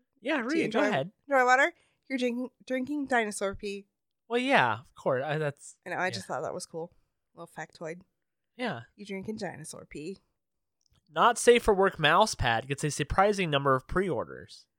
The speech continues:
Speaker 2: Oh, what is it? Is it a butthole?
Speaker 1: No, it is.
Speaker 2: Boobs.
Speaker 1: Yeah, it is.
Speaker 2: Oh, God. Why'd you say it like that?
Speaker 1: Oh, look at the picture. Look how big that is.
Speaker 2: Ew.
Speaker 1: Those are three D. Those boobies are three D.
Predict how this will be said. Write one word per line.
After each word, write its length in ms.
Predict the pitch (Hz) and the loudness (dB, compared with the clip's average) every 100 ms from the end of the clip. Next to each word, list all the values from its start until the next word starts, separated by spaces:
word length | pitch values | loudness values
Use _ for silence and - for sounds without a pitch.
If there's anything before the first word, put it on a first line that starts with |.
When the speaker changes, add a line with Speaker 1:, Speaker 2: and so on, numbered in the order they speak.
| _ | _
Speaker 2:
Oh, 180 | 247 349 | 4 6
what 160 | 233 226 | 6 4
is 120 | 262 | 2
it? 100 | 175 | 0
Is 120 | 185 | 0
it 60 | 185 | -2
a 40 | |
butthole? 400 | 175 165 175 185 - _ _ 139 | 0 -2 -2 -10 -12 _ _ _
Speaker 1:
No, 360 | 165 165 120 - _ _ _ _ | 6 6 6 0 _ _ _ _
it 140 | 160 180 | 0 4
is. 360 | 175 160 147 - | 4 4 0 -4
Speaker 2:
Boobs. 340 | 180 175 - - _ _ _ _ _ 147 | -4 -4 -8 -16 _ _ _ _ _ -8
Speaker 1:
Yeah, 320 | 151 139 117 - | -4 -2 -4 -2
it 200 | 147 165 | -2 0
is. 680 | 160 143 135 131 - - - | 0 2 0 -2 -6 -10 -12
Speaker 2:
Oh, 140 | 165 | -14
God. 380 | 147 - 135 151 | -10 -6 -4 -4
Why'd 240 | 190 220 220 | -2 -4 -4
you 80 | |
say 200 | 196 165 | -8 -6
it 80 | 127 | -6
like 140 | 139 156 | -6 -4
that? 320 | 156 147 131 | -4 -4 -4
Speaker 1:
Oh, 260 | 123 107 123 | -8 -12 -12
look 240 | 147 185 180 | 0 0 0
at 60 | |
the 100 | 131 | 0
picture. 640 | 117 170 - - 95 76 - - | 2 2 0 -4 -4 -8 -12 -10
Look 100 | 202 | -2
how 120 | 220 | -2
big 320 | 147 165 185 | 2 2 2
that 180 | 135 104 | 0 -2
is. 400 | 80 85 - - _ _ _ _ 269 | -6 -12 -16 -20 _ _ _ _ -12
Speaker 2:
Ew. 380 | 233 156 170 175 | -10 -10 -12 -4
Speaker 1:
Those 140 | 156 | 2
are 100 | 175 | 2
three 260 | 156 165 160 | 2 0 2
D. 200 | 147 135 | 2 2
Those 180 | 123 123 | 0 2
boobies 320 | 147 151 123 | 2 2 0
are 60 | 113 | -2
three 220 | - 123 | -4 -4
D. 300 | 110 76 | -4 -8